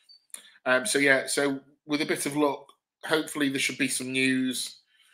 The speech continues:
coming out relatively soon about it from us. Um, and then, yeah, then we're in pre-season, the first pre-season games next week for the girls. And then before we know it, there's Toulouse for some of us. And then we've got the league start,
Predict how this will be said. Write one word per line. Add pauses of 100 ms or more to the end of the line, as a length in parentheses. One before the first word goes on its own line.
(960)
coming
out (260)
relatively
soon
about
it (160)
from
us.
Um, (400)
and
then, (200)
yeah, (240)
then
we're
in
pre-season,
the
first
pre-season
games
next
week
for
the
girls. (580)
And
then
before
we
know
it,
there's
Toulouse
for
some
of
us.
And
then (500)
we've
got
the
league
start,